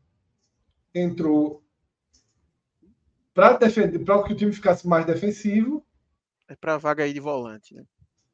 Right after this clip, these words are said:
Speaker 1: De volante, né? Mas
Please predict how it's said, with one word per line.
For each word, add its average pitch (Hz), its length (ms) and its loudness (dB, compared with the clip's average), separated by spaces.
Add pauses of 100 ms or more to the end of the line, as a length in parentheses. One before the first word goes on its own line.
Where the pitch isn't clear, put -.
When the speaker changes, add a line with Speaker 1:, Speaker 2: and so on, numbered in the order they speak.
(440)
Speaker 1:
De 139 140 -4
volante, 185 540 6
né? 190 300 -2 (920)
Mas 320 920 -4